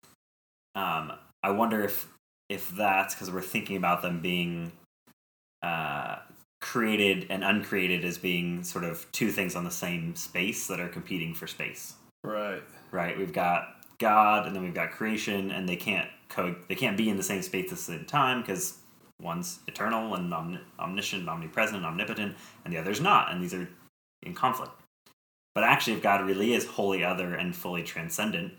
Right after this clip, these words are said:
Speaker 1: in that way, God can be fully immanent and fully present to creation in a way in which God, there, there's no competition between God and creation, is what I'm s-,
Speaker 2: Mm-hmm.
Speaker 1: is what I'm saying, because they're not in the same metaphysical plane.
Speaker 2: It's different playing fields.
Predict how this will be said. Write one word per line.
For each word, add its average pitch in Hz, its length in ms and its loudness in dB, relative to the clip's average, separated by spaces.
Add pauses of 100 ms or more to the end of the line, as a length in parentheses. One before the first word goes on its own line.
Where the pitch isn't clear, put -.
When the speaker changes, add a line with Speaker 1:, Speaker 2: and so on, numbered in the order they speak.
Speaker 1:
in 90 100 -4
that 82 200 -2
way, 92 400 2 (640)
God 101 220 4
can 180 240 4
be 113 120 2
fully 95 360 0
immanent 87 340 -4 (160)
and 90 160 -4
fully 87 260 -2
present 82 480 -6 (600)
to 147 200 4
creation 92 680 0 (240)
in 117 200 6
a - 180 0 (220)
way 90 380 0
in 85 100 -4
which 87 300 -6
God, 85 480 0 (760)
there, 127 180 6
there's 131 200 8
no 135 100 4
competition 101 560 4
between 90 240 -2
God 82 240 0
and 85 80 -6
creation, - 400 -10
is - 80 -10
what 139 120 2
I'm 123 40 -6
s-, 123 120 -2
Speaker 2:
Mm-hmm. - 160 -16
Speaker 1:
is - 80 -14
what 87 60 -4
I'm 80 60 -8
saying, 82 320 -8 (120)
because 113 340 4
they're 104 100 4
not 95 380 4
in 98 80 -2
the 92 80 -4
same 90 320 2
metaphysical 85 520 -4
plane. - 420 -10 (340)
Speaker 2:
It's - 140 -12
different 120 300 -6
playing 110 280 -4
fields. 104 640 -6